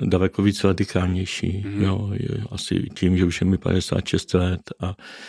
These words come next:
Speaker 1: pochopil jsem, že skutečně taková ta cesta, kdy vám furt ten politik něco slibuje a teď vám, a teď vás, nebo ten, ten nadřízený, a to se musí sejít takovou, jako,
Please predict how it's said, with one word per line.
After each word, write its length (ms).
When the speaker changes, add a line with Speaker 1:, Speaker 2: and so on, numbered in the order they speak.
Speaker 1:
pochopil 460
jsem, 380
že 120
skutečně 640
taková 380
ta 240
cesta, 580
kdy 580
vám 360
furt 280
ten 160
politik 380
něco 280
slibuje 840
a 100
teď 260
vám, 340
a 80
teď 280
vás, 280
nebo 260
ten, 100
ten 220
nadřízený, 880
a 100
to 100
se 160
musí 300
sejít 280
takovou, 380
jako, 220